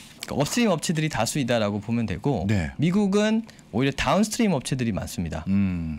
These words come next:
Speaker 1: 인버터, 태양광 설치, 이에스에스 이런 쪽을 만드는 회사들이 많고요.
Speaker 2: 네.
Speaker 1: 우리 인버터라고 하면은 어, 차지하는 비중이 굉장히 적지 않을까 생각하는데,
Speaker 2: 네.
Speaker 1: 실제 한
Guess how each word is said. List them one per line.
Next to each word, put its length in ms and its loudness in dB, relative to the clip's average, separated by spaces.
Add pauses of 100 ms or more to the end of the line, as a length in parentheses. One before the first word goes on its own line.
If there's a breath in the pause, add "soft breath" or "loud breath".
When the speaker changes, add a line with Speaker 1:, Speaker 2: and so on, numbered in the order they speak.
(100)
Speaker 1:
인버터, 840 2 (360 loud breath)
태양광 420 4
설치, 560 0
이에스에스 640 0
이런 240 0
쪽을 300 0
만드는 340 0
회사들이 320 0
많고요. 460 -4
Speaker 2:
네. 320 2
Speaker 1:
우리 180 2
인버터라고 640 2
하면은 380 2
어, 160 2
차지하는 440 0
비중이 280 0
굉장히 300 0
적지 400 -2
않을까 320 2
생각하는데, 680 0
Speaker 2:
네. 320 0 (100)
Speaker 1:
실제 500 0
한 260 2